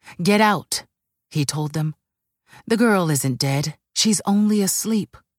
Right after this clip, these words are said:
But the crowd laughed at him. After the crowd was put outside, however, Jesus went in and took the girl by the hand,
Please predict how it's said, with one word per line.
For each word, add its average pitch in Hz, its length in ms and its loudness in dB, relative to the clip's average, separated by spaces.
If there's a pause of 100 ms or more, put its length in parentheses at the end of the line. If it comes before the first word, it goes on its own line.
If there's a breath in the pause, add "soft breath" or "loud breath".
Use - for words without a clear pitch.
(600)
But 143 120 -2
the 135 100 -4
crowd 156 380 0
laughed 160 360 -2
at 143 100 -6
him. 147 280 -6 (680 loud breath)
After 247 320 0
the 202 100 -2
crowd 208 360 -2
was 175 160 -4
put 190 180 -4
outside, 180 680 -2 (340)
however, 190 600 0
Jesus 185 520 -2
went 156 160 -2
in 160 180 -2
and 143 140 -2
took - 220 -8
the 156 200 -8
girl 180 180 0
by 170 140 -4
the 143 180 -4 (100)
hand, 151 340 -4